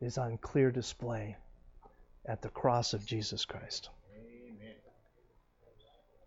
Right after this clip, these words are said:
Speaker 1: I remember when I was a kid, <clears throat> Mother's Day was coming up. And I, you know, most kids, <clears throat> I didn't have any money. Uh, well, I only had a few cents.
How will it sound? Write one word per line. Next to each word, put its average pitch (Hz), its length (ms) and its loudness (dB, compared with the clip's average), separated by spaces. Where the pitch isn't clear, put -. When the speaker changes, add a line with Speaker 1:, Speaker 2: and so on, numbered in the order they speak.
Speaker 1:
I 147 80 12
remember 147 460 12
when 123 180 12
I 135 100 12
was 123 160 12
a 123 60 6
kid, 120 360 10
<clears throat> 220 100 12
Mother's 143 560 12
Day 135 160 12
was 120 180 12
coming 131 300 10
up. 117 280 8
And 120 140 6
I, 143 240 12
you 170 160 12
know, 156 160 12
most 131 280 12
kids, 120 320 4
<clears throat> - 240 6
I 143 240 12
didn't 135 180 12
have 123 120 10
any 110 120 4
money. 110 260 4
Uh, 123 120 10
well, 127 280 12
I 147 60 12
only 156 160 12
had 131 140 12
a 110 40 12
few 131 240 8
cents. 110 460 2